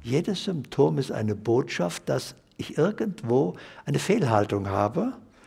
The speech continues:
und ist eigentlich eine Bitte, diese Fehlhaltung zu beseitigen. Und dann verschwindet das Symptom ganz von selber. Das ist wie wenn Sie eine Mahnung bekommen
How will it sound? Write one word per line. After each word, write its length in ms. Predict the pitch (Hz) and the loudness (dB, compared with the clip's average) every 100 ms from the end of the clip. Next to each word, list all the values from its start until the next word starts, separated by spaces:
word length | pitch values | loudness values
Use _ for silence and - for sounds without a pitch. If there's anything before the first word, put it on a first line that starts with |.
| - - _ | -20 -20 _
und 140 | 127 123 | -6 -4
ist 240 | 113 - | -4 -4
eigentlich 520 | 117 131 135 165 156 | -2 0 -2 -6 -6
eine 200 | - 113 | -4 -2
Bitte, 400 | 107 107 123 - | -2 -2 -2 -2
diese 280 | 143 120 107 | -4 -4 -4
Fehlhaltung 580 | - 131 113 107 101 92 | 2 4 4 2 -2 -6
zu 140 | - | -8
beseitigen. 1040 | 95 92 98 156 214 95 92 160 214 - - _ _ _ _ _ _ _ _ _ _ _ _ _ _ _ | -8 -2 2 2 2 -8 -10 -8 -8 -10 -20 _ _ _ _ _ _ _ _ _ _ _ _ _ _ _
Und 100 | 113 | -8
dann 80 | 107 | -6
verschwindet 500 | 107 - 190 196 165 | -4 -6 -4 -6 -6
das 120 | 117 | -6
Symptom 380 | - 95 - 95 | -6 -8 -8 -8
ganz 280 | - 175 175 | -6 -8 -8
von 220 | - 151 | -8 -6
selber. 480 | 117 165 214 - - _ _ _ _ _ _ _ _ _ | -4 -4 -4 -8 -12 _ _ _ _ _ _ _ _ _
Das 180 | - 117 | -4 -2
ist 180 | 113 147 | -2 0
wie 160 | 214 | 0
wenn 120 | 170 | 0
Sie 140 | 147 - | -2 0
eine 160 | 120 | 0
Mahnung 420 | 113 147 214 196 107 | 0 0 0 0 0
bekommen 560 | 107 - 117 170 240 | -4 0 0 0 -4